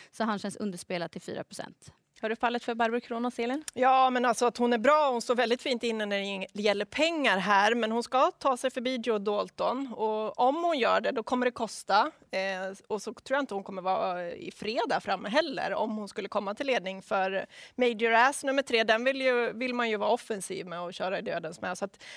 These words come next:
Speaker 3: nej, eh, jag litar inte på att hon bara ska gå ut och vinna. Gillar också Joe Dalton, men också <laughs> fem Red Mile Brodde. Det har ju varit min skräll här i veckan och jag fortsätter hålla honom i handen. Perfekt att det blir lite tempo. Han lyfter med och när det är finaler så kan han väl få vinna nu då, för han har varit bra länge.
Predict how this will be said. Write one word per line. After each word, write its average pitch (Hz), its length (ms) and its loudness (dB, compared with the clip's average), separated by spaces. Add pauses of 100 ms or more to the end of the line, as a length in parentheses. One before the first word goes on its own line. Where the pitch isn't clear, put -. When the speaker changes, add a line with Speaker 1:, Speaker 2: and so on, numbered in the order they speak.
(160)
Speaker 3:
nej, 262 360 4
eh, 254 240 4
jag 269 120 4
litar 277 240 2
inte 247 280 0
på 269 60 2
att 254 80 4
hon 226 140 0
bara 214 140 4
ska - 140 -8
gå 208 160 -4
ut 196 160 -8
och 202 260 -2
vinna. 202 340 0
Gillar 254 260 2
också 240 260 2
Joe 233 220 0
Dalton, 220 480 2
men 226 140 0
också 214 480 0
<laughs> - 60 -12
fem 214 260 2
Red 202 200 2
Mile 214 220 -2
Brodde. 220 340 -2
Det 226 80 0
har 233 120 4
ju 240 60 2
varit 226 260 2
min 202 140 -4
skräll 208 400 2
här 190 160 2
i 196 60 -2
veckan 196 380 -2
och 202 60 -4
jag 214 120 -6
fortsätter 349 400 0
hålla 240 280 4
honom 202 320 0
i 196 40 -4
handen. 190 500 -2
Perfekt 392 600 0
att 311 120 2
det 269 40 0
blir 262 160 -4
lite 233 220 -6
tempo. 269 480 -2 (380)
Han 240 180 -2
lyfter 240 320 -2
med 220 380 2
och - 400 -8 (340)
när 214 100 -6
det 220 80 0
är 233 60 0
finaler 208 560 0
så 185 220 -10
kan - 200 -8
han 202 80 -4
väl 196 120 -4
få 214 140 -4
vinna 214 380 0
nu 233 180 0
då, 175 100 0
för 214 120 -2
han 226 120 0
har 269 80 2
varit 330 180 4
bra 302 180 4
länge. 269 440 -2